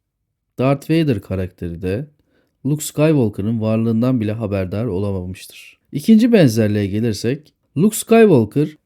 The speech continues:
gerçek babasını hiç tanımamıştır. Babaannesinin üvey ailesi tarafından yetiştirilmiştir.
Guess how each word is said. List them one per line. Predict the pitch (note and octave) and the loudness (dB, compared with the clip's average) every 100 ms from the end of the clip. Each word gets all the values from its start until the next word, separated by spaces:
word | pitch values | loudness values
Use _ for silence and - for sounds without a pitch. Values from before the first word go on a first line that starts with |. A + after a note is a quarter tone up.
| _ - | _ 2
gerçek | C3+ C#3+ A3 A3 | 4 4 2 2
babasını | E3 B2+ A2 C3+ | 0 0 0 0
hiç | E3 E3+ - | 0 -2 -2
tanımamıştır. | C#3 B2 G#2 F#2 F#2 - F#2 - _ _ C3 | 0 2 0 -4 -8 -12 -14 -16 _ _ 0
Babaannesinin | D3 F#3+ G#3 F3 - G2 G2+ A#2+ - B2 | 2 4 4 2 -2 -4 -6 -8 -8 -2
üvey | C#3 D#3 - | 2 4 2
ailesi | B2 A2+ G#2 F#2+ F#2+ | 0 0 -2 -4 -6
tarafından | G#2 G2 F#2+ G2 G#2 | -4 -4 -4 -6 -4
yetiştirilmiştir. | G#2 F#2+ - - D#2+ D#2+ D#2 - - - - _ | -4 -6 -10 -12 -10 -10 -12 -14 -20 -20 -20 _